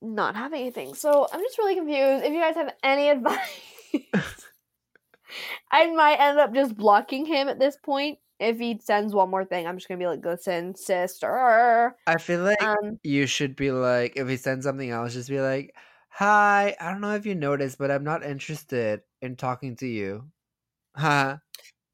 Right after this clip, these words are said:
Speaker 1: Yeah.
Speaker 2: <laughs> That's all.
Speaker 1: <laughs> No, I really, I, I'm, like, I'm going to do that. If he sends one more thing, I'm gonna tell him straight because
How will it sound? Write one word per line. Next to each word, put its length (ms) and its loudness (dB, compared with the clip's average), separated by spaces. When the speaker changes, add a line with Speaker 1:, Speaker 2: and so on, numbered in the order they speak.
Speaker 1:
Yeah. 420 8
Speaker 2:
<laughs> 140 4
That's 340 0
all. 80 0
Speaker 1:
<laughs> 160 2
No, 200 8
I 120 10
really, 320 8
I, 240 6
I'm, 140 0
like, 220 4
I'm 180 2
going 300 2
to 40 -2
do 180 2
that. 140 6
If 120 0
he 160 0
sends 260 4
one 140 4
more 120 0
thing, 340 0
I'm 180 -2
gonna 160 -2
tell 200 -2
him 80 -6
straight 440 -4
because 680 0